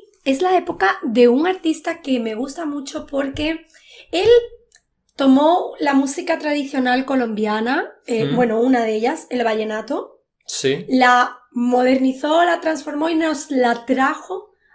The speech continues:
Speaker 1: a otros países como España.
Speaker 2: Carlos Vives.
Speaker 1: Carlos Vive con la, con, Carlos Vives con La Gota Fría, maravilloso.
Speaker 2: Mm.
Speaker 1: Aquí hay
Speaker 2: Otro
Speaker 1: un
Speaker 2: fenómeno muy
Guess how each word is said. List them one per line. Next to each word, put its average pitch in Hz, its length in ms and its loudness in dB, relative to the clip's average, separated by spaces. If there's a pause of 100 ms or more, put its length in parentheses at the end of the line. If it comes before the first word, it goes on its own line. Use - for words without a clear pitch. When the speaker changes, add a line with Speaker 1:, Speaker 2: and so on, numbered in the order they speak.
Speaker 1:
a 254 120 2
otros 254 300 -2
países 254 460 -2
como 233 220 -6
España. 247 420 -2
Speaker 2:
Carlos 139 280 2
Vives. 127 380 0
Speaker 1:
Carlos 269 400 2
Vive 269 300 0
con 247 180 0
la, 220 340 -2
con, 226 320 -6
Carlos 233 400 -8
Vives 240 380 -12 (160)
con 226 200 -6
La 208 120 -6
Gota 226 300 -10
Fría, 220 560 -12
maravilloso. 202 680 -12 (120)
Speaker 2:
Mm. 135 160 -4 (140)
Speaker 1:
Aquí 311 320 -2
hay 135 200 0
Speaker 2:
Otro 156 180 2
Speaker 1:
un 156 60 -2
Speaker 2:
fenómeno 131 580 -2
muy 131 460 -8